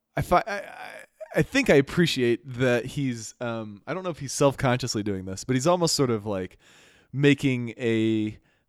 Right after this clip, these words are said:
uh, mm,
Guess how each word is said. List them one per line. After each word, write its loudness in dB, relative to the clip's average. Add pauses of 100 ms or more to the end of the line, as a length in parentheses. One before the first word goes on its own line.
(140)
uh, -4 (680)
mm, -6